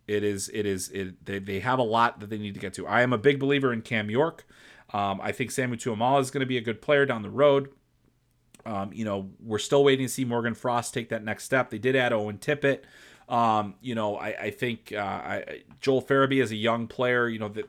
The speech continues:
there's, there's a lot to like there, even though, you know, he's undergone some surgery this offseason. Um, the focus has to be strictly on who they think the best player is. At, at number five, you know, it certainly could be Gauthier if he's still there.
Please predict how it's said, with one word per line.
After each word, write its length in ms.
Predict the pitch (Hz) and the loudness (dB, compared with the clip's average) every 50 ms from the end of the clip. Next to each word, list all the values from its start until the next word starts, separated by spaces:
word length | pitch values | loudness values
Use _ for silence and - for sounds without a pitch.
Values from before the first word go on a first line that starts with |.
| - - | -8 -8
there's, 260 | 110 104 98 - - | -6 -6 -6 -8 -8
there's 240 | - 107 104 101 107 | -8 -6 -6 -4 -4
a 40 | |
lot 220 | 104 113 113 110 - | -2 -2 -2 -2 -4
to 100 | - 107 | -6 -6
like 180 | 104 104 95 - | -6 -6 -4 -2
there, 160 | 117 113 110 | 0 0 0
even 120 | 110 104 | 0 0
though, 100 | 104 101 | -4 -6
you 220 | 101 101 95 - 98 | -8 -8 -10 -10 -10
know, 100 | 95 92 | -10 -10
he's 180 | 92 95 - - _ - - _ - - - - | -10 -12 -14 -18 _ -20 -20 _ -20 -20 -16 -12
undergone 380 | - 101 98 95 101 98 98 | -8 -6 -6 -4 -4 -4 -6
some 140 | 95 - 95 | -6 -8 -8
surgery 520 | - - 127 123 117 117 120 117 113 110 - - - - - - - _ _ - | -4 -2 -2 -2 -2 -2 -4 -4 -4 -4 -8 -12 -20 -20 -20 -20 -20 _ _ -4
this 180 | 120 113 - - | -4 -4 -4 -4
offseason. 720 | - 101 104 113 - - - 127 120 117 127 120 120 131 _ - - - - - - _ - | -4 -4 -4 -4 -4 -4 -4 -4 -2 -2 -4 -4 -6 -8 _ -18 -20 -20 -20 -20 -16 _ 0
Um, 480 | 123 120 117 117 110 110 110 110 95 - _ _ _ _ _ _ _ _ _ _ _ _ _ _ _ _ - - - | 4 4 6 6 4 4 2 -2 -6 -12 _ _ _ _ _ _ _ _ _ _ _ _ _ _ _ _ -20 -4 0
the 100 | 123 131 | 2 2
focus 380 | 131 - 156 151 151 175 147 - | 4 6 6 6 6 4 0 2
has 240 | - 123 120 - - | 4 4 4 2 0
to 60 | 139 | -2
be 140 | 131 117 110 | -2 -2 -4
strictly 500 | - - - 135 127 - - 123 113 101 | -4 -4 0 0 0 0 0 0 0 0
on 160 | 101 104 98 | 0 0 -2
who 120 | 104 110 | -2 -2
they 120 | 101 104 98 | -2 -2 -2
think 180 | - 101 92 | -4 -6 -10
the 80 | - 95 | -8 -6
best 240 | 92 90 - - - | -6 -6 -6 -6 -6
player 320 | - 113 107 104 101 98 | -2 0 0 0 0 -2
is. 420 | 98 95 95 95 92 92 90 - - | -2 -4 -4 -4 -4 -6 -8 -10 -8
At, 140 | 95 101 101 | -8 -6 -6
at 220 | 85 110 117 120 | -4 -6 -6 -4
number 260 | 127 123 117 120 123 110 | -2 -2 0 0 0 -2
five, 480 | - - 117 113 113 113 113 107 - - | 0 0 0 2 2 2 0 -2 -4 -10
you 140 | - 113 101 | -10 -8 -6
know, 160 | 98 95 95 | -6 -6 -6
it 80 | 98 - _ - | -8 -10 _ -8
certainly 340 | - - 131 123 123 117 | -4 -2 -2 -2 -2 -4
could 160 | 113 - 117 110 | -4 -4 -4 -6
be 80 | 113 | -4
Gauthier 460 | 107 - 110 110 110 - - 117 110 | -2 0 2 2 2 0 0 2 2
if 80 | 107 - | 2 0
he's 160 | 104 101 - | -2 -10 -8
still 240 | - - 120 113 107 | -4 -2 0 0 0
there. 320 | 101 101 104 120 139 143 | 0 0 0 0 -2 -4